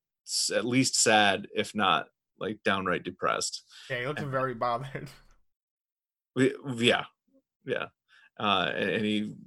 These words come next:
Speaker 1: goes for a run. So, okay.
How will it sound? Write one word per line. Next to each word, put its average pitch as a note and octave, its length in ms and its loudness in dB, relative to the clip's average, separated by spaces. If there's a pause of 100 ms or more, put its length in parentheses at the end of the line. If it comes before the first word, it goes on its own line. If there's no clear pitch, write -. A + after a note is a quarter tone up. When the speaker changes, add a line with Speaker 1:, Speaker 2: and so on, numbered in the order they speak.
Speaker 1:
goes A2+ 360 4
for G#2+ 220 0
a G2 60 0
run. G1+ 260 -4 (920)
So, - 200 -20
okay. G2+ 300 -6